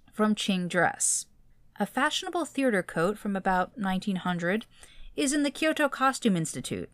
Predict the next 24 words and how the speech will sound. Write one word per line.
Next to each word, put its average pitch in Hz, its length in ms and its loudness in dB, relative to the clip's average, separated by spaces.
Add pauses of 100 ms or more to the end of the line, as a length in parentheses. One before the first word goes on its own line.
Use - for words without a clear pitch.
and 202 160 2
it's - 220 -2
one 240 280 6
such 220 260 -2
example. 220 600 0 (460)
The 202 100 0
white 226 380 2
padded 233 380 2
silk - 400 0
satin 175 400 0
robe 185 400 4
has 175 200 -2
a 165 60 0
high 208 360 4
attached - 580 -2
collar, 214 520 0 (420)
wide 240 580 4
decorated 208 640 0
banded 165 380 -2
sleeves, 185 760 -2 (400)
a 185 100 2
rounded 254 520 4
yoked 214 440 2
collar, 165 640 -2